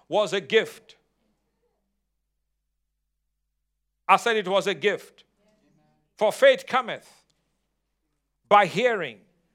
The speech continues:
and hearing by the word of God. So when we heard the word of God, God gave us faith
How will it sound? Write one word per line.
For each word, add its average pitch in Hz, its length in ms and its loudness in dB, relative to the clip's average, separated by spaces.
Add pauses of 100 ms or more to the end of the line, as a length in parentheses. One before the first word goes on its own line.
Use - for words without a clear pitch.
(300)
and 180 160 0
hearing 226 500 -2 (100)
by 196 160 2
the 185 80 -6
word 196 180 -2
of 143 140 -8
God. 180 260 -4
So 202 140 -8
when 190 220 -4
we 185 140 -8
heard 247 280 -2
the 226 80 -4
word 220 180 -2
of 165 220 -12
God, 185 480 -8 (560)
God 254 400 2
gave 240 220 2
us - 280 -4
faith 214 1000 -6